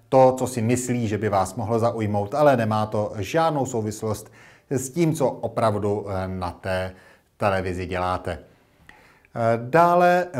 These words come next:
vybrané aplikace, to opět má na starosti Sony. Nemůžete si sem vybrat nějaké položky. Co je také zajímavé, eh, v rámci Sony Select,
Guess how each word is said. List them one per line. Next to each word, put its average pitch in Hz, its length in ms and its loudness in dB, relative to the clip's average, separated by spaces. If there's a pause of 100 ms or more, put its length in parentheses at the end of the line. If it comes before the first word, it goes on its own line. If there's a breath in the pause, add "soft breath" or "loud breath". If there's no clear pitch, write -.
(140)
vybrané 185 440 2
aplikace, 156 1080 2
to 151 200 2
opět 147 680 2
má 131 280 0
na 127 120 -2
starosti 131 640 0
Sony. 139 640 0
Nemůžete 151 600 0
si 143 120 -4
sem 135 340 -4 (120)
vybrat 110 480 -2
nějaké 113 520 -4
položky. 113 560 -4 (440 loud breath)
Co 175 120 2
je 175 200 6
také 165 580 0
zajímavé, 131 680 2 (300 loud breath)
eh, 120 120 4
v 113 80 -2
rámci 143 680 0 (340)
Sony 196 400 0
Select, 127 640 2